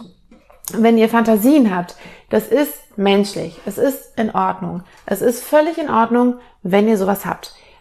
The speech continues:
Aber das Wichtigste ist halt, dass ihr es nicht immer einfach unter den Teppich kehrt, sondern einfach das irgendwie rauslasst. Und ich glaube, dass wenn manche Fantasien, also manche Fantasien kommen vielleicht auch nur ein paar Mal und nicht oft und nicht schlimm oder wie auch immer,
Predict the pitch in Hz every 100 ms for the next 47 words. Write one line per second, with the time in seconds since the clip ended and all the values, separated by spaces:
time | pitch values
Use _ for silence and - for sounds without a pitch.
0 | _ - 247 262 240 226 226 247 247 -
1 | 185 208 220 214 208 208 208 202 226 226
2 | 220 214 196 202 202 196 196 185 180 247
3 | 285 277 277 302 359 - - - - -
4 | _ 214 240 254 247 202 214 214 233 220
5 | - _ _ _ - 190 185 202 202 190
6 | 185 196 190 185 185 180 - _ _ _
7 | _ _ _ - 202 208 214 247 320 349
8 | 381 415 - _ 214 208 - - - 190
9 | 214 214 233 240 254 233 220 208 220 311
10 | - 202 190 - - - 190 196 202 202
11 | 196 185 202 202 208 196 196 196 - 190
12 | 180 - 202 190 214 214 214 247 269 -
13 | 208 202 202 - 254 277 - 202 190 185
14 | 190 - 262 294 269 214 180 180 180 269
15 | 302